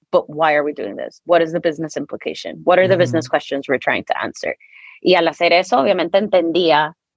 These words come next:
Speaker 1: más sobre el código, el machine learning model que estábamos building, etcétera.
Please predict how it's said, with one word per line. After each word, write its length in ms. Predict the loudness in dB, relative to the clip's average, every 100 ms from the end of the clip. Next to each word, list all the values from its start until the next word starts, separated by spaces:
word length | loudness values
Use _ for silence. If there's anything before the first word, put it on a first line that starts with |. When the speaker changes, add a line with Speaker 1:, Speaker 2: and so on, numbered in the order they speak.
| _
Speaker 1:
más 560 | -4 0 2 0 -8 _
sobre 380 | -2 0 4 2
el 160 | 2
código, 460 | 2 4 4 4 2
el 80 | 2
machine 300 | -2 -6 -6
learning 260 | -4 -4 -2
model 240 | 0 0
que 60 | -2
estábamos 480 | -4 -2 0 -2 -6
building, 460 | 0 0 2 0 0
etcétera. 540 | -2 -2 -2 0 0